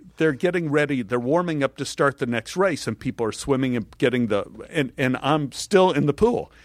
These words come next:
And they say, "Son, you can get out of the pool now." I said, "Okay, okay." I couldn't, my arm was like a noodle.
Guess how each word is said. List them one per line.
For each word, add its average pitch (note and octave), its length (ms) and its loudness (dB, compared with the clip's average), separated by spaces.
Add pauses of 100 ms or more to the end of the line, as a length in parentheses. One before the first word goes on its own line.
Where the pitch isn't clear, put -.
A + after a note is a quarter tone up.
(140)
And C#3 80 -4
they C3+ 60 4
say, B2 160 0
"Son, C#3 320 0
you B2 100 2
can B2 80 0
get B2 160 4
out A#2 100 4
of A2+ 60 0
the G#2+ 60 -4
pool D#3+ 260 0
now." G#2 260 -4
I B2 80 -4
said, G#2+ 240 -8 (400)
"Okay, A#2 320 -4 (100)
okay." C3+ 420 -2 (500)
I C#3 100 -2
couldn't, F#3 500 -4
my B2+ 180 0
arm E3+ 400 0
was C3+ 300 -2
like B2+ 260 0 (220)
a B2 100 -2
noodle. E3 560 2